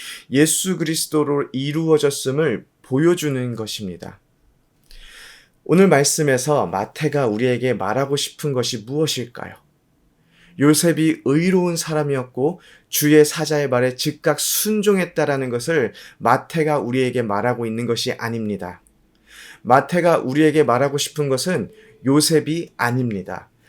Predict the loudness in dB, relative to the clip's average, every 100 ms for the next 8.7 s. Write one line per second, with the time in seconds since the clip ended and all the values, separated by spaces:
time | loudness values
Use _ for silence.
0 | _ 0 0 2 0 2 2 0 2 2
1 | 2 0 -2 -2 -2 -2 -2 -4 -6 -2
2 | 0 2 0 -2 0 2 2 0 -8 -20
3 | -2 2 2 0 -2 -2 -2 -2 -2 0
4 | 0 0 0 -2 0 0 2 0 0 0
5 | -2 -2 -2 -2 -2 -2 0 0 0 -2
6 | -8 -14 -6 2 2 4 4 4 2 0
7 | 0 2 2 0 -4 -8 -6 -2 0 2
8 | 2 2 0 0 2 0